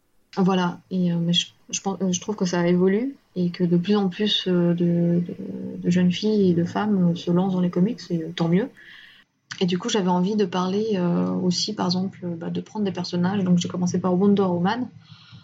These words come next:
et, euh, c'est un personnage qui me plaît. Après, je ne connaissais pas tout du personnage, donc en même temps, moi, ça me permet de,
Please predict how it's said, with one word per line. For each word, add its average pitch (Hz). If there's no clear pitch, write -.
et, 165
euh, 160
c'est -
un 165
personnage 175
qui 180
me 175
plaît. 196
Après, 185
je 185
ne 175
connaissais 185
pas 180
tout 277
du 185
personnage, 196
donc 180
en 180
même 185
temps, 202
moi, 196
ça 180
me 175
permet 202
de, 175